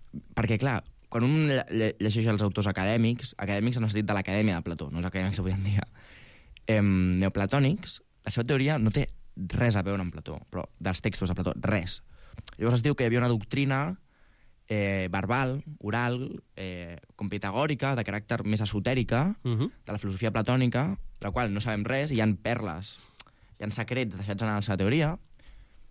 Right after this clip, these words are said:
Speaker 1: així diu això també. Eh, després jo sempre re-, anomeno la carta set de Plató.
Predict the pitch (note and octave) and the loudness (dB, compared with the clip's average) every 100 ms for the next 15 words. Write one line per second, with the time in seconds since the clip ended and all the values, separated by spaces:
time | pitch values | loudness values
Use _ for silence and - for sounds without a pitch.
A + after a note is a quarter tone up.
0 | - - A2 G2+ B2 C3 A2+ A2 G#2+ - | -14 -4 2 2 2 2 4 4 2 -4
1 | _ - - _ _ _ A2+ G#2 G#2+ A#2+ | _ -20 -20 _ _ _ 0 2 2 0
2 | C3 C3 C3 A#2 B2 - - - A2+ A2+ | 0 2 0 0 -4 -6 -12 -4 0 2
3 | B2+ D3 C3+ - G2+ G#2+ G#2 B2 B2 G2+ | 4 2 0 0 0 0 0 0 2 0
4 | - F2 C3+ A#2 | 0 0 2 0